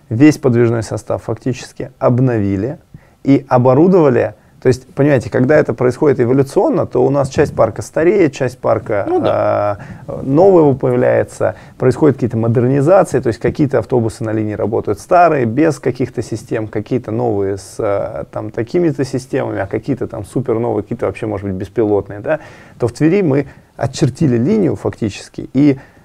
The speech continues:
Speaker 1: а, сделали то, что в науке говорят эксперимент, да, фактически. То есть, э,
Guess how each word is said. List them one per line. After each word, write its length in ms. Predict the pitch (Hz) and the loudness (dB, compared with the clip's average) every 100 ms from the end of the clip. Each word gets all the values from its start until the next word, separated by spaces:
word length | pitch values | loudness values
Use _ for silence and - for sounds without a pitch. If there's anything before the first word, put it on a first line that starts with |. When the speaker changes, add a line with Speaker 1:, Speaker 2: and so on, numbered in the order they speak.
| _ | _
Speaker 1:
а, 600 | - 117 120 120 117 117 - | -6 -2 0 2 0 -4 -6
сделали 460 | 107 165 156 131 | 2 4 6 4
то, 200 | 117 190 | 4 2
что 220 | 202 - | 2 -2
в 60 | 117 | -2
науке 280 | 127 131 120 | 0 -2 -2
говорят 360 | 117 117 113 | 0 2 0
эксперимент, 640 | 113 - 139 147 131 98 98 | -2 0 2 4 2 -2 -2
да, 200 | 131 165 | 0 0
фактически. 760 | - - - 101 - - - - - - _ | -2 -6 -6 -8 -10 -16 -16 -16 -20 -20 _
То 80 | - | -2
есть, 200 | 110 - | -2 -4
э, 480 | 107 107 110 110 107 | -6 -2 0 -2 -4